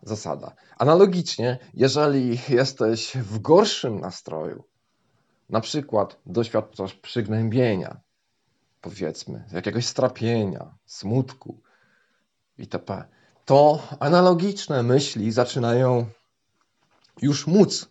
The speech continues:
wchodzić na pierwszy plan, wypierając te pozytywne, e, te optymistyczne,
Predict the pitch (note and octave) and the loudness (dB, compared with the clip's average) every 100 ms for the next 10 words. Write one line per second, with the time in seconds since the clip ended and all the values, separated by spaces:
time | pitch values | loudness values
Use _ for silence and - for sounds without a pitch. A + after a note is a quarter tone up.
0 | _ - - A2+ G#2 - F#2+ G#2 G#2 - | _ -6 2 2 2 -4 -4 0 -2 -2
1 | - F2+ G2+ A#2 C3 C#3+ D3+ E3+ G#3+ F3 | -4 2 4 2 -2 -2 0 4 6 6
2 | B2+ A2+ - A2+ G#2+ - - - A#2 F#2+ | 4 0 -2 -2 -2 -8 -20 -6 -6 -6
3 | F#2 - C#3+ A#2+ A2 G#2+ F#2+ - - _ | -6 0 0 0 -2 -2 -2 -8 -20 _
4 | - - F2+ E2+ - G#2+ G2+ F#2 E2+ - | -12 -8 -6 -8 -6 -4 -2 -2 -2 -6
5 | - G#2+ G2 - D3 C#3+ - G2 F2+ D#2+ | -8 -8 -8 -6 -6 -6 -6 -4 -4 -6